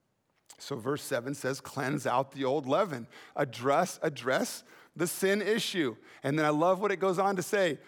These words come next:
"Because Christ, our Passover lamb, has been sacrificed." Because Jesus has made a way. Because God has m-, purposed to rescue you.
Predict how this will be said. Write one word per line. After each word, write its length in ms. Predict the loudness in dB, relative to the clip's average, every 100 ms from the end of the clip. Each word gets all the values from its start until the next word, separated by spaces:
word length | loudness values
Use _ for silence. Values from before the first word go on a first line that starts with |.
| -20 -8
"Because 360 | -4 2 2 0
Christ, 640 | -4 0 2 4 2 -4 -2
our 160 | 0 0
Passover 720 | 0 2 2 2 0 2 2
lamb, 640 | 4 4 4 4 2 -2 -10 -2
has 260 | 0 0
been 380 | 0 2 4 2
sacrificed." 1300 | 0 2 4 4 2 2 2 2 2 -2 -12 -18 -20 _ _ _ _ _ _ -12
Because 400 | -6 0 2 2
Jesus 640 | -2 0 2 4 4 2 2
has 240 | -2 0
made 240 | 0 0
a 60 | 0
way. 400 | -2 -2 -4 -8 _ _ -20 -10
Because 400 | -6 0 2 2
God 460 | 0 2 4 6 4
has 300 | 2 -2 -4 -14 _ -4
m-, 140 | -4 -2
purposed 420 | -2 0 -2 -4
to 80 | -6
rescue 480 | -2 -2 -2 -8 -10
you. 280 | -8 -8